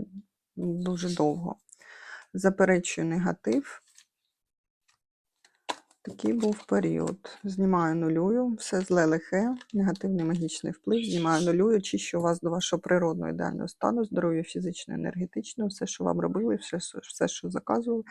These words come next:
повертаю тому, хто робив, тому, хто заказував, не на переклад, не на закольцовку, особисто на них, очищую вас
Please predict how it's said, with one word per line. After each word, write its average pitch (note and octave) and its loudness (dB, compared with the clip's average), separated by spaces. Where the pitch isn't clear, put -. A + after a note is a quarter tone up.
повертаю F#3 4
тому, F3 -2
хто - -6
робив, F#3+ 2
тому, D#3 -2
хто - -8
заказував, F#3+ 0
не F3 0
на D#3+ 0
переклад, G3+ -2
не F#3 0
на E3 0
закольцовку, F3+ -6
особисто - -6
на F3 -4
них, G#3 -2
очищую F3 -4
вас F#3 0